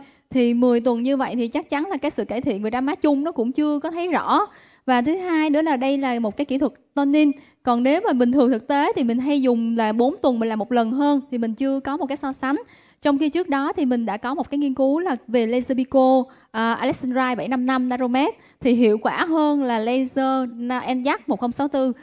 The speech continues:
À, chính vì vậy thì đây cũng là một cái điều mà mình cũng, mình cũng, ờ, cân nhắc thêm. Ờ, về một cái vấn đề mà lúc nãy em rất là đồng ý, đó là về cái đầu,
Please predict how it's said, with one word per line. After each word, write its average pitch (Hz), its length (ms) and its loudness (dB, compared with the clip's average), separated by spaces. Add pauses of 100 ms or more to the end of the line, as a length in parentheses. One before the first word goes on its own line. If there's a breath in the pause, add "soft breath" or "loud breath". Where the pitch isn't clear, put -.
(220 loud breath)
À, 214 160 -2
chính 285 160 -2
vì 370 100 -4
vậy 196 220 -6
thì 220 180 -2
đây 254 260 -2
cũng 240 160 -4
là 247 80 0
một 226 80 -6
cái 269 100 -2
điều 240 180 -2
mà 208 120 -4
mình 208 300 -4
cũng, 220 420 -4
mình 262 120 0
cũng, 208 500 -4
ờ, 247 260 -2
cân 262 140 -2
nhắc 294 180 -4
thêm. 294 220 4 (380 loud breath)
Ờ, 240 240 0
về 247 280 0
một 233 180 -2
cái 370 180 -2
vấn 370 180 -2
đề 285 160 2
mà 226 80 2
lúc 285 120 -2
nãy 277 80 -4
em 247 100 -4
rất 320 100 -4
là 349 80 -4
đồng 226 220 -4
ý, 262 220 0
đó 381 100 -4
là 339 140 -2
về 220 200 -2
cái 262 180 -4
đầu, 226 380 -2